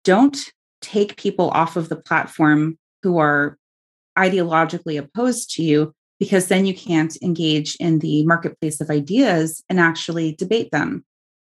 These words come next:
But a lot of people who have created a lot of negative discourse and ultimately got themselves kicked off of social media kind of have faded into the background and aren't really making as much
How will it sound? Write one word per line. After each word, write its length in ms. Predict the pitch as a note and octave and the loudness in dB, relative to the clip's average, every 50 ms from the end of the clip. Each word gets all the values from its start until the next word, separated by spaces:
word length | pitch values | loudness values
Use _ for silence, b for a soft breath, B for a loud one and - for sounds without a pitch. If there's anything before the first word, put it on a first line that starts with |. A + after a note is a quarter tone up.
| _ _ _ _ - | _ _ _ _ -2
But 200 | - G#3 G3 F#3+ | 0 2 4 4
a 60 | G3 | 4
lot 220 | G3 G#3 A3+ A#3+ | 4 2 2 2
of 160 | B3+ B3+ - | 0 -2 -4
people 500 | - G#3+ G3 - F#3+ F#3+ F#3+ G3 G3 - _ _ _ _ _ _ _ _ _ _ _ _ _ _ _ _ _ - | -6 -6 -4 -2 -2 0 0 -2 -2 -6 _ _ _ _ _ _ _ _ _ _ _ _ _ _ _ _ _ -2
who 80 | A#3 | 0
have 180 | A3 G#3 G3+ G#3 | 2 2 0 -2
created 400 | - - A#3+ B3 B3 A#3 A3 G#3+ | -8 -6 -2 0 0 2 2 2
a 100 | G3 F#3 | 0 0
lot 400 | F3+ F#3 G3 A3+ A#3+ A#3 A3 - - | -2 -2 0 0 0 0 0 -2 -2
of 180 | F3+ F3 F3 | -4 -2 -2
negative 460 | F#3 F#3+ F#3+ G3+ G3 F3 E3 D#3+ D#3 | -4 -6 -6 -4 -4 -4 -6 -6 -4
discourse 800 | - A3+ C4 C4 - _ _ E3+ D#3+ D3+ D3+ D#3+ D#3 - - - _ _ _ _ _ _ | -2 -2 -2 -2 -4 _ _ 2 4 4 4 2 -2 -6 -10 -12 _ _ _ _ _ _
and 180 | E3+ F3 - - | 0 0 0 2
ultimately 500 | D#3+ F#3+ G3+ G#3 - A3 - - F#3+ F3+ | 0 0 0 2 0 0 0 2 0 2
got 220 | E3 E3 E3+ E3+ E3 | 2 2 0 0 0
themselves 600 | E3+ E3 D#3+ - - E3 E3 D#3+ D#3 D#3 - - - | -2 -2 -2 0 0 0 0 0 -2 -4 -8 -10 -6
kicked 240 | - F#3 F#3 - | -6 -6 -2 -2
off 160 | F#3 F3 - D#3 | -2 -2 -2 -6
of 80 | D3+ | -8
social 380 | - - E3+ D#3+ D#3+ - E3 D#3 | -4 -2 -2 -2 -2 -2 0 2
media 640 | D#3+ F3+ A3+ A3 F#3+ D3+ D3+ D3 D3 D3 D#3 D3+ - _ _ _ _ _ _ _ _ | 2 2 2 2 2 2 4 2 2 2 0 -2 -6 _ _ _ _ _ _ _ _
kind 280 | - - - B3+ E4 A4 | -14 -2 2 2 2 4
of 100 | G4 C4+ | 2 -2
have 500 | - - - G3+ A#3 C4 A#3+ G3 F3+ - - _ - | -2 -4 0 2 2 2 2 0 -2 -8 -12 _ -2
faded 400 | F3+ F#3+ F#3+ G3+ G3 F#3 F#3+ _ _ _ _ _ | -2 0 2 0 -2 -2 -6 _ _ _ _ _
into 260 | - F3+ F3+ - G#3 | -4 -4 -2 -2 -2
the 100 | F#3 E3+ | -2 -2
background 600 | D3+ - D3+ D3+ E3 E3 - - D#3 D3 D3 D3 C#3+ | 0 2 2 2 2 0 0 0 0 2 2 2 2
and 160 | D3+ C#3+ C#3 | 0 -2 0
aren't 200 | D3+ D#3+ F#3+ - | -2 -4 -4 -4
really 200 | G3 F#3+ F3+ F3 | -4 -4 -2 -2
making 400 | E3 E3 E3+ E3+ - E3+ D#3+ D#3+ | -2 -2 -4 -4 -4 -2 0 0
as 160 | D#3 D3 D3+ - | 0 0 0 0
much 320 | D3+ D3+ D3+ - - | 0 0 -2 -6 -14